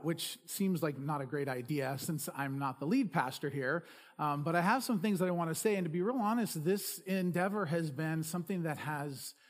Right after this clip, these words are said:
um, kinda hit me to the core, especially with the text that we're gonna start with, which is Psalm twenty-three.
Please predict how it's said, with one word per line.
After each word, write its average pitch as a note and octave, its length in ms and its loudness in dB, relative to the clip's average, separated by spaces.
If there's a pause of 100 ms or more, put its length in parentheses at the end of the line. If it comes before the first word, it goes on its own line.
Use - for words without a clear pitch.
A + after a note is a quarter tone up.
(360)
um, B2 440 -6 (760)
kinda A#3+ 260 4
hit A3 220 4
me A3+ 220 4
to D4+ 80 0
the F3+ 100 2
core, - 480 -6 (540)
especially D4 600 -2
with G#3+ 220 0
the E3+ 180 0
text G#3 440 0
that E3+ 120 -4
we're E3 100 -4
gonna D#3+ 160 -2
start F3+ 320 0
with, A#2+ 280 -6
which C#3 200 -8
is C#3+ 140 -4
Psalm C#3+ 340 -4
twenty-three. C3+ 760 -4